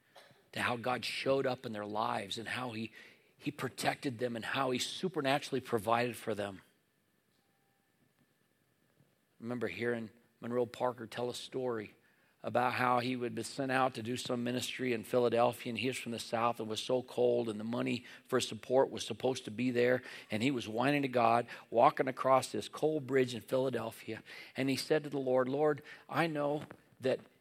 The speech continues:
if it were my son, I'd just give him a couple buffalo nickels to get a hamburger." And look down in the street, there's one of those old purses they used to have you squeeze, and they opened up,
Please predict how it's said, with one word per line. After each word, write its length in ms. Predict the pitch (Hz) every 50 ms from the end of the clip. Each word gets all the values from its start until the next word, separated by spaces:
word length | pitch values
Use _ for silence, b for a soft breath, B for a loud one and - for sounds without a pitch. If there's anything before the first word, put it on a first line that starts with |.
| _ - _ -
if 140 | 127 120
it 40 | 139
were 120 | 160 156 143
my 220 | 156 165 180 190
son, 320 | - - - 135 127 127
I'd 140 | 135 165 175
just 220 | 170 175 151 - -
give 160 | 147 165 160
him 60 | 151
a 60 | 139
couple 320 | 139 - 156 156 131 139 127
buffalo 500 | 110 107 160 151 - 156 151 151 143 135
nickels 540 | 127 139 180 190 - 135 123 120 - - - b b b -
to 80 | 147
get 180 | 143 139 156 143
a 60 | 131
hamburger." 540 | 120 139 160 185 180 170 135 123 123 135 - - _ _ _ _ _ _ b b b b b b b b b b b b b b _ _ _ _ _ _ _ _ _ _ _ _ _ _ _ _ _ _ _ _ _ _ _ _ _ _ _ _ _ _ _ _ _ _ _ _ _ _ _ _ _ _ _ _ _ _ _ - - _ _ _ _ _ _ _ _ _ _ _ _ _ _ _ _ _ _ _ _ _ _ _ _ _ -
And 120 | 123 131
look 140 | 147 156 147
down 260 | 135 160 170 175 170
in 40 | 151
the 60 | 120
street, 300 | - - - 190 208 208 -
there's 140 | 131 117 -
one 100 | 139 143
of 80 | 143
those 120 | 139 123 139
old 200 | 139 143 123 -
purses 440 | - - 160 165 - - 123 104
they 60 | 110 123
used 180 | 120 - -
to 40 | 117
have 160 | 120 120 113
you 60 | 117
squeeze, 340 | 107 - - - 135 135 123
and 80 | 123 123
they 80 | 120
opened 240 | 127 127 - - 117
up, 140 | 131 143